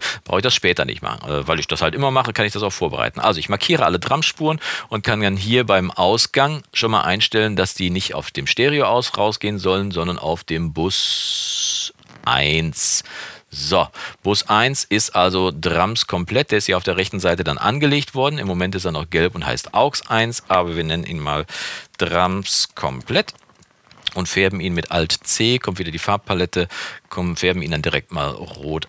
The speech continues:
ein. So, als nächstes mache ich für den Bass einen eigenen Bus. Den machen wir mal hier. Ich nehme mal einen späteren. So, Nummer fünf. Dann habe ich ein bisschen Platz dazwischen für die anderen Drumbusse.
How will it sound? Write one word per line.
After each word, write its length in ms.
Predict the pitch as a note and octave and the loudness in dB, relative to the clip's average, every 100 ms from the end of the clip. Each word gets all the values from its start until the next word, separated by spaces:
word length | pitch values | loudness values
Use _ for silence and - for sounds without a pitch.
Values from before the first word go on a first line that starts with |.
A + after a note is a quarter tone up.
| - | -4
ein. 280 | C#2+ B1 - | -4 -4 -8
So, 220 | E2 E2 - | -2 -2 2
als 260 | G#2 A2 | 2 2
nächstes 340 | A#2+ A#2+ A#2 G2+ | 2 2 0 0
mache 160 | G2 | 0
ich 100 | F#2+ | -2
für 120 | - | -4
den 200 | E2 D2+ - A2 | -4 -4 -6 -4
Bass 360 | E2 F2+ - - | 2 2 2 0
einen 200 | G#2+ G#2+ | 0 0
eigenen 480 | A2 F#2+ A2 A2 A2 | 2 2 2 0 -2
Bus. 360 | G#2+ D#3 - - _ _ _ _ _ _ _ _ - - | 0 0 0 -4 _ _ _ _ _ _ _ _ -20 -20
Den 500 | B2 C3+ C#3+ C#3+ A#2 | -10 -6 -6 -6 -10
machen 220 | A2 C#3 | -10 -8
wir 80 | C#3 | -6
mal 180 | C#3+ B2+ | -8 -8
hier. 680 | G2+ C#2+ E2+ F2 F2 E2 - | -8 -4 0 2 2 0 -6
Ich 140 | - - - - | -12 -16 -16 -10
nehme 240 | D#2+ D2+ | -8 -6
mal 40 | - | -6
einen 180 | B1 | -8
späteren. 640 | B1 - E2 E2+ F2+ E2 D#2+ - - - - - | -8 -2 -2 -2 -4 -4 -6 -8 -8 -6 -6 -8
So, 400 | - D#2+ C2 - - G#1 | -6 -2 -2 -6 -16 -18
Nummer 220 | A#1 G1+ | -16 -10
fünf. 320 | - D3 D3+ | -2 0 0
Dann 100 | - | 0
habe 100 | F#2 | -2
ich 60 | E2 | -2
ein 60 | |
bisschen 200 | D#2+ - | -6 -6
Platz 260 | C#2+ C3 - | -2 -2 -2
dazwischen 400 | G#2+ - G#2 G2+ | -4 -4 -6 -6
für 120 | - | -6
die 100 | D2+ | -6
anderen 200 | E2 G#2 | -2 -2
Drumbusse. 580 | F#2+ F#2 F2+ F2+ - F2+ | 0 -2 -2 -4 -4 -6